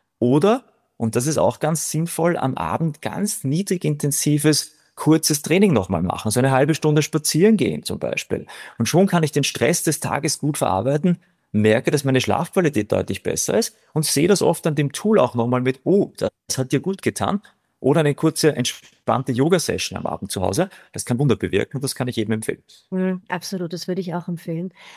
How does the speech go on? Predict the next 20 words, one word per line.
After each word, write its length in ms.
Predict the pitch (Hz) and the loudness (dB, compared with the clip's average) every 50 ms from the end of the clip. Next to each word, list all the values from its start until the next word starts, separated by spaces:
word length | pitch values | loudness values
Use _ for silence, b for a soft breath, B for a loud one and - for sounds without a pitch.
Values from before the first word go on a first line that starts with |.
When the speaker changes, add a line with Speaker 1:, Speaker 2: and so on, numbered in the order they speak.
| B B | B B
Speaker 2:
Ähm, 260 | 185 185 190 190 202 208 - | -2 0 2 2 0 0 2
wenn 160 | 196 202 214 | 2 2 2
ich 180 | 214 - - _ _ | 0 -2 -8 _ _
über 180 | 202 190 214 | -2 -2 -2
viele 340 | 208 - - 240 240 240 233 | -2 0 0 4 4 4 4
Tage, 280 | 233 208 175 180 190 220 | 4 4 4 4 4 0
also 160 | 208 202 180 | -4 -2 -4
bei 80 | 202 196 | -2 -2
dem 180 | 196 185 185 | -2 0 0
Wubband 520 | 269 320 302 - _ 214 208 202 208 220 B B B B B _ | -2 -2 -2 -2 _ 2 2 2 2 0 B B B B B _
bist 180 | 226 214 - | -4 -4 -2
du 60 | 226 202 | -2 -2
ja 180 | 196 202 - | -2 -2 -2
eingestuft 800 | - 165 180 190 202 226 208 - - 208 214 226 214 - - - | 0 0 0 2 0 0 -2 -2 -2 0 0 0 -2 -6 -16 -6
nach 420 | - 190 185 170 170 165 - - _ | -4 -2 0 0 -2 -4 -8 -14 _
Rot, 680 | 165 - - 160 185 220 233 247 247 247 240 _ - - | -16 -14 -6 0 2 4 4 4 4 2 0 _ -14 -6
äh, 280 | - 175 170 170 175 170 | -2 -2 0 0 0 -2
Gelb 500 | 165 - 170 170 170 180 190 208 202 - | -4 -2 -2 0 2 2 2 0 -2 -2
und 220 | - 175 160 - | -6 -6 -6 -8
Grün. 460 | - - 170 175 175 185 208 240 247 | -10 -8 -6 -2 0 0 0 0 -2